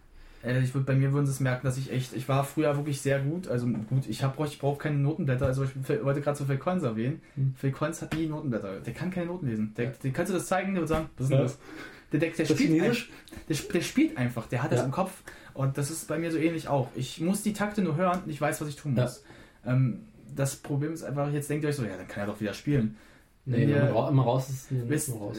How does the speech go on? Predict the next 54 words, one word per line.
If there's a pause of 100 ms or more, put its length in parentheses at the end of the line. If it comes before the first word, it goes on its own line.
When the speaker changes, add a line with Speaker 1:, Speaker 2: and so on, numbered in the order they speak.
Speaker 1:
ich
sag's
euch
mal
so,
wenn
ihr
den
Satz
bringen
wollt,
das
ist
wie
Fahrradfahren,
das
könnt
ihr
euch
gleich
in
den
Ohren
schmieren,
das
ist
nicht
wie
Fahrradfahren. (160)
Fahrradfahren
ist
etwas,
weil
es
einfach, (280)
es
ist
wie
Autofahren,
das
ist
eine
maschinische
Sache,
das
Speaker 2:
Mhm.
Speaker 1:
kannst
du
so, (200)
weil
es
deine
Körper
macht.